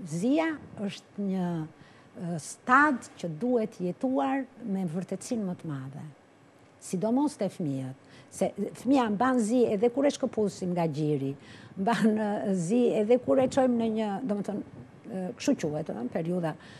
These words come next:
Dhe ka studime të mëdha, madje janë libra që është atashimi, ëh,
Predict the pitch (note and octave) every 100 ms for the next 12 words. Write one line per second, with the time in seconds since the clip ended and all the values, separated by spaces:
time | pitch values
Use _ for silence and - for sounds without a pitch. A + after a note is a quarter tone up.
0 | - - E3 G3 - G3+ - E3+ C#3+ A#3+
1 | A3 F#3 F3 A#3 C4+ F3 D#3+ F3+ E3+ E3+
2 | F3+ C4 A3+ E3 D3 E3 F3 D3+ - G3+
3 | A#3 A#3 A#3 A3 - - A#3+